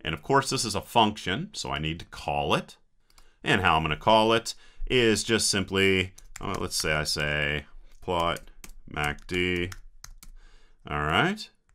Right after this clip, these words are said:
And let's say I wanna look at Procter and Gamble stock. Now, I'm not recommending anything. I'm not recommending, this is just purely for educational purposes, obviously. But I'm just showing you how to go and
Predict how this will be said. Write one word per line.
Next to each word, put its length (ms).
And 680
let's 200
say 200
I 80
wanna 220
look 360
at 300
Procter 400
and 160
Gamble 540
stock. 640
Now, 300
I'm 140
not 180
recommending 680
anything. 580
I'm 40
not 160
recommending, 500
this 160
is 80
just 220
purely 320
for 180
educational 640
purposes, 680
obviously. 680
But 160
I'm 140
just 140
showing 320
you 120
how 280
to 260
go 400
and 420